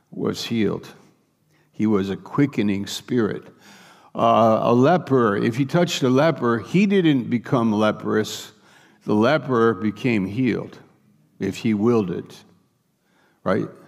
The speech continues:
When Lazarus is dead in the tomb, it's Christ, the quickening spirit, that raised him from the dead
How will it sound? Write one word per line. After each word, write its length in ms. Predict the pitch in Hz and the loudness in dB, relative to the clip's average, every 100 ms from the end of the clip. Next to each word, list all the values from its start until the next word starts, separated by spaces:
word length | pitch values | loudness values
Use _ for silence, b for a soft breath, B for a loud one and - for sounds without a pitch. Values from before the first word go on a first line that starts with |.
| _ _ B B B - | _ _ B B B 0
When 200 | 131 127 | 2 4
Lazarus 760 | 131 156 139 139 135 117 - | 4 2 2 2 2 0 -2
is 200 | 123 107 | -4 -2
dead 320 | 98 131 127 | 0 2 4
in 140 | 127 117 | 2 2
the 100 | 113 | 0
tomb, 480 | - 156 120 101 B B - | 2 2 2 0 B B -2
it's 280 | 113 - | -2 0
Christ, 840 | - - 165 175 117 - - - - _ _ b b b b | -4 -2 2 2 2 -2 -10 -14 -20 _ _ b b b b
the 140 | 117 | -6
quickening 680 | - - 151 143 123 101 98 | -2 2 2 2 0 0 -4
spirit, 760 | - - 147 147 - - - - _ - b b b b b - | -8 -2 2 4 2 -4 -16 -20 _ -20 b b b b b -10
that 380 | - 110 95 92 | -2 0 0 -2
raised 440 | 104 107 98 92 - | 0 0 0 -4 -6
him 260 | 110 95 | -4 -4
from 340 | 92 - 92 92 | -6 -10 -8 -6
the 100 | 90 | -4
dead 380 | 95 87 - | -4 -6 -8